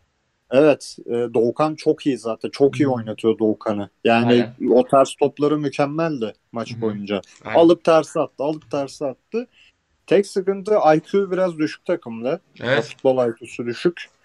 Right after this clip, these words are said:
Speaker 2: Hı hı.
Speaker 1: Yani öyle bir şey olsa müthiş bir şey çıkar.
Speaker 2: Bir lider topçu
Speaker 1: Ee,
Speaker 2: lazım orta sahaya. Bir de
Speaker 1: evet.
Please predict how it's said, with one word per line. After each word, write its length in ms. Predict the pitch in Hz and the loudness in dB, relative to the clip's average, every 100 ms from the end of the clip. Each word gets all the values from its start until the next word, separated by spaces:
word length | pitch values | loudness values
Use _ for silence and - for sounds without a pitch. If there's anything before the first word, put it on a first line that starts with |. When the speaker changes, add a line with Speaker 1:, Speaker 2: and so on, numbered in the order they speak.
| _ | _
Speaker 2:
Hı 60 | - | -18
hı. 60 | 110 90 - | -16 -16 -2
Speaker 1:
Yani 380 | 117 120 131 131 - | 0 2 0 -4 -2
öyle 340 | 113 147 165 | 2 4 4
bir 40 | 151 | 0
şey 180 | - 196 | 0 2
olsa 420 | 147 - 190 180 | 2 -2 -2 -2
müthiş 460 | 156 151 196 175 | -4 -4 -4 -2
bir 60 | 175 | -4
şey 220 | - 180 | -2 -2
çıkar. 420 | 170 - 175 208 - _ _ - | -2 -4 -4 -4 -8 _ _ -4
Speaker 2:
Bir 100 | 226 | 0
lider 320 | 247 262 269 | 2 2 4
topçu 280 | 240 185 190 | 2 2 4
Speaker 1:
Ee, 40 | |
Speaker 2:
lazım 280 | 160 143 151 | 4 2 0
orta 200 | 147 147 | -2 -4
sahaya. 300 | 127 196 214 | 0 2 2
Bir 60 | 214 | 0
de 60 | |
Speaker 1:
evet. 180 | 220 | -2